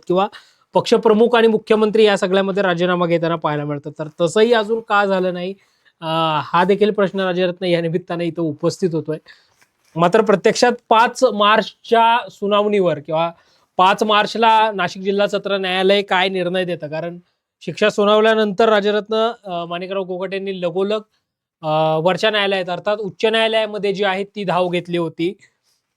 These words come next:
अ, त्यामुळं जर नाशिक सत्र न्यायालयाने सुनावलेली शिक्षा उच्च न्यायालयाने कायम ठेवली तर अर्थात सर्वोच्च न्यायालयाचा पर्याय त्यांच्यासमोर आहे, आणि सर्वोच्च न्यायालयाने जर ही शिक्षा कायम ठेवली तर अर्थातच त्यांच्या आमदारकीवर जे आहे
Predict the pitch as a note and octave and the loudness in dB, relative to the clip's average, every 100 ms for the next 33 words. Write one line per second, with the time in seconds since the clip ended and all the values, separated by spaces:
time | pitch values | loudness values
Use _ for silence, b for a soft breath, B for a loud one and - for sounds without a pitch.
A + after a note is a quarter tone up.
0 | _ _ - D#3+ D#3+ D#3+ G3 A3 B3+ B3+ | _ _ -4 0 2 4 4 6 4 2
1 | _ _ _ _ _ _ _ _ _ _ | _ _ _ _ _ _ _ _ _ _
2 | _ _ D3+ G3+ A3+ G#3+ F#3+ G#3 A3+ A3+ | _ _ -2 0 2 0 -2 -4 -4 -2
3 | A3+ A3 G#3+ A3+ A3 A3+ A3 G3+ G3+ G#3 | -2 0 0 0 0 -2 -4 -4 -2 -2
4 | G#3 G3+ - A3 G3 E3+ A3 A3 G#3+ A3+ | -4 -8 -4 -2 -2 -4 -4 -2 -2 -2
5 | A3+ A3+ A3+ G3 G3 F#3+ F#3 F3 F3 b | -4 -4 -4 -4 -4 -6 -6 -6 -8 b
6 | b b _ E3 E3 E3+ G#3+ - G3+ G3+ | b b _ -2 -2 0 -2 -2 -4 -4
7 | A3 G3+ G3 G3+ G3 G3 F3+ G#3 G3+ F#3 | -2 -2 0 0 0 -2 -2 -2 -4 -6
8 | F3+ F3 E3+ F3 E3 E3 F3 F3+ F#3 F#3 | -6 -6 -4 -4 -4 -4 -6 -4 0 0
9 | F#3 G#3 G3+ G3 G3 G3+ G3 G3 F3+ A3 | -2 -4 -2 0 0 0 -2 -6 -4 -6
10 | A3+ b b b D#3 F#3 - G#3+ G3+ G3+ | -6 b b b -4 -2 0 0 2 2
11 | G3 F#3 F3 E3+ D#3 D#3 D#3+ F#3 G#3 G3+ | 2 0 -2 -4 -4 -6 -4 -2 -2 -2
12 | G3+ G#3+ F#3+ F3 G3+ G3+ G#3 G3+ F#3+ F#3+ | -2 0 0 2 0 2 2 0 2 0
13 | F3 | -2